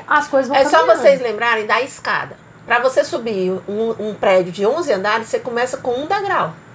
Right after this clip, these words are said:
Speaker 2: Aí depois outro degrau, outro degrau. Pronto, vai fazendo devagarzinho.
Speaker 1: Então é importante você entender isso também. Não é nem começar, porque, ah, nem adianta eu começar, porque é muito longo o caminho,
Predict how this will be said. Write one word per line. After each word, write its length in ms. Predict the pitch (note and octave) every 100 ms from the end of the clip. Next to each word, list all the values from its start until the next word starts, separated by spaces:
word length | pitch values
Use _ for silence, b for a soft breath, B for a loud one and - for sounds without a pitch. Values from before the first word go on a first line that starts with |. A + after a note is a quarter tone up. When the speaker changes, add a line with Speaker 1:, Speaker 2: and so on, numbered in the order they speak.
| - - -
Speaker 2:
Aí 120 | -
depois 240 | - -
outro 180 | A#3 A3+
degrau, 460 | A#3+ B3 A#3+ A3+ A3+
outro 180 | G3 G3
degrau. 380 | G#3+ G#3+ G#3 G#3+
Pronto, 320 | - B4+ G#4
vai 120 | E4
fazendo 300 | E4+ F4+ F4+
devagarzinho. 600 | F4 F4+ F4+ F4+ F4+ D#4+ C4+ - B B B -
Speaker 1:
Então 200 | G3+ G#3+
é 40 |
importante 480 | G#3 A#3 A#3 A3+ A#3
você 220 | B3 A#3+
entender 380 | A#3+ A3+ A#3 A#3+
isso 240 | B3 A#3 -
também. 340 | C#4 C4 E3 D#3+ B B B - -
Não 360 | A3 E4+ G4
é 280 | C#4 G3+ E3 E3 - -
nem 280 | A3 C#4+ F#4+
começar, 800 | F4 D4+ C4 A#3+ - A#3+ D#4 - - -
porque, 280 | A#3+ A3+ A#3+
ah, 200 | A3+ E3
nem 200 | F3+ C4
adianta 320 | C4 A#3 A3
eu 40 | A3
começar, 440 | G#3 G3 F#3 C4
porque 160 | C4 G3+
é 60 |
muito 260 | F#3+ A3 A3+
longo 300 | G3+ G#3+ G#3+
o 40 |
caminho, 380 | - G#3 A#3 F4